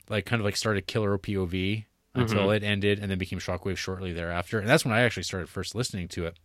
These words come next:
Speaker 2: Mm-hmm.
Speaker 1: Um, but so I guess there was a lot of, like, "We're leaving Fangoria. We completely are distancing ourselves from this scandal and we're gonna continue doing Shockwaves on our own." And everyone's like, "Yeah, fuck yeah."
Speaker 2: <laughs>
Speaker 1: And then, of course, there's been some new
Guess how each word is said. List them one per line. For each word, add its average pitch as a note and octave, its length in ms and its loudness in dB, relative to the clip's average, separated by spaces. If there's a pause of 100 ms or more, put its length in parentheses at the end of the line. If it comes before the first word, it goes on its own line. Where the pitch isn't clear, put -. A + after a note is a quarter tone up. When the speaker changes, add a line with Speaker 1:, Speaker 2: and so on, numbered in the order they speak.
(560)
Speaker 2:
Mm-hmm. G#2 140 4
Speaker 1:
Um, F2+ 340 2 (800)
but G#2 300 6
so G#2 260 6
I G#2+ 60 2
guess A#2+ 160 4
there A#2 80 0
was G2+ 80 0
a G2 40 0
lot G2+ 140 6
of, F2+ 80 0
like, F2 140 -4
"We're G#2+ 220 4
leaving G#2 420 2
Fangoria. G2 800 0 (160)
We F#2+ 240 -4
completely A2+ 480 2 (420)
are A2 120 2
distancing A2 600 0
ourselves G#2+ 560 4
from F#2+ 300 0
this F#2+ 180 -2
scandal G#2 680 2
and F#2+ 100 0
we're G2+ 80 2
gonna G2 120 -2
continue A2+ 300 2
doing G#2 140 0
Shockwaves G2 480 0
on F#2 120 0
our F2+ 120 0
own." F2 100 0
And F2+ 80 -4
everyone's G#2 180 -2
like, G#2+ 200 -8
"Yeah, C#3+ 380 6
fuck D3+ 340 -2
yeah." C#3 480 0
Speaker 2:
<laughs> - 60 -20 (380)
Speaker 1:
And A2+ 340 6
then, A#2 240 8
of A2 80 4
course, A2 380 6 (200)
there's A2 200 2
been G#2+ 120 0
some G2 320 0 (220)
new C3+ 320 10